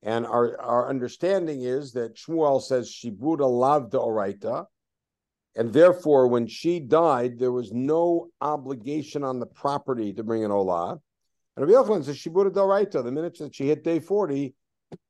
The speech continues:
her property is now encumbered for an Olah. And if she died, the, the Orshim have to bring it. Then they seem to have the same machloket about a milva al peh, right? So here's what I wanted to get to today. And that is,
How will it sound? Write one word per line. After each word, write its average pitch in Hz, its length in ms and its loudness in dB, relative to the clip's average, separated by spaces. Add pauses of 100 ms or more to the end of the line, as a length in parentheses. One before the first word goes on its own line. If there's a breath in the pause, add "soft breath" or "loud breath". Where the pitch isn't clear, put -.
(240)
her 127 80 -4
property 156 420 2
is 123 120 0
now 135 320 0
encumbered 127 540 -4
for 110 500 -2 (440)
an 117 160 -2
Olah. 107 580 -4 (300)
And 110 220 -6
if 107 80 -12
she 147 100 -6
died, 247 260 6
the, 139 120 4 (220)
the 156 100 2
Orshim 190 300 2
have 107 120 -6
to 107 80 -16
bring 87 220 -6
it. - 80 -20 (580)
Then 165 160 6
they 175 100 6
seem 170 220 2
to 156 60 2
have 151 100 2
the 143 80 -6
same 170 200 2
machloket 175 800 4
about 165 360 0
a 156 40 -2
milva 156 280 -2
al 170 160 -4
peh, 226 260 -6 (1080)
right? 139 240 -8 (1300)
So 107 120 -2
here's 175 280 6
what 185 80 4
I 175 60 6
wanted 160 320 4
to 139 80 -2
get 135 260 0
to 107 120 -8
today. 82 280 -14 (880)
And 104 180 -2
that 143 200 2
is, 131 440 0